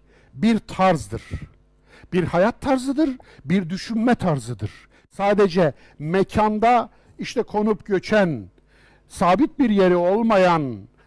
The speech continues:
develerin, deve sürülerin arkasında otlakları takip eden bir kitle değildir. Zümre değildir, zihniyettir bedevilik. Bakınız, bugün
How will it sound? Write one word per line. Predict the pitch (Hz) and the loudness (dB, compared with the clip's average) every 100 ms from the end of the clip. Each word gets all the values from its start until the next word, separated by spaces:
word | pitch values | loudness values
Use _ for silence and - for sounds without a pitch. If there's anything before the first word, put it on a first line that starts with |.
| - | -4
develerin, | 170 180 202 214 220 202 | 0 2 4 4 2 2
deve | 165 190 240 | 2 2 0
sürülerin | - 202 185 185 185 | -2 -4 0 2 2
arkasında | 175 180 165 180 - 185 185 214 220 - - _ | 0 -2 -2 -4 -4 -2 2 2 0 -4 -20 _
otlakları | - 208 - 220 214 - 202 214 | -2 -2 -2 -2 -2 2 2 2
takip | - - 233 - 233 190 190 | 0 -2 -2 0 -4 -2 -2
eden | 160 185 202 185 165 - _ _ | 2 2 2 0 -6 -12 _ _
bir | 135 143 233 190 139 117 _ _ _ | -10 0 0 0 -4 -12 _ _ _
kitle | - 220 - 185 208 156 | -4 -4 -2 2 2 4
değildir. | 175 262 196 113 101 - - _ _ | 4 6 4 2 -4 -16 -20 _ _
Zümre | 120 175 170 190 165 | -12 -8 -2 0 2
değildir, | 220 285 139 120 - _ - | 4 4 2 -6 -10 _ -18
zihniyettir | 123 165 139 156 156 180 202 - 110 95 | -10 -8 -8 -6 0 0 0 -8 -14 -10
bedevilik. | 113 101 90 90 - _ - - _ | -12 -12 -16 -18 -20 _ -20 -20 _
Bakınız, | 139 160 170 143 101 _ _ 175 | -16 -6 -6 -6 -10 _ _ -8
bugün | 196 220 226 | -6 -4 -4